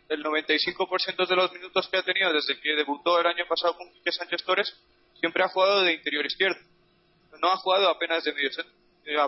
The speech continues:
en, de mediocentro jugó en pretemporada con Manzano dos partidos. Eh, no sabemos tampoco, a menos que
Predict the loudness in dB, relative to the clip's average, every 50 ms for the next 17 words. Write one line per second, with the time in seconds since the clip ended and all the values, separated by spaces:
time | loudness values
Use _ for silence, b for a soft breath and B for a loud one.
0 | 0 -4 -16 -16 -16 -10 _ -2 0 2 2 2 2 0 -2 -4 -2 -4 -2 0
1 | 0 2 2 2 2 2 0 -4 -2 0 0 0 0 -2 0 2 2 4 4 4
2 | 2 0 -2 -4 -2 -2 -2 0 0 0 0 0 0 0 2 0 0 0 0 -4
3 | -4 -4 -6 -6 -6 -6 -8 -14 _ _ _ _ _ _ _ _ _ _ _ _
4 | _ _ _ _ _ _ _ _ _ _ _ _ _ _ _ _ _ _ -6 -6
5 | -6 -6 -2 0 0 0 2 2 2 2 2 2 0 0 0 0 -2 0 0 -2
6 | 0 0 0 0 0 -2 -2 -2 -2 0 2 2 2 2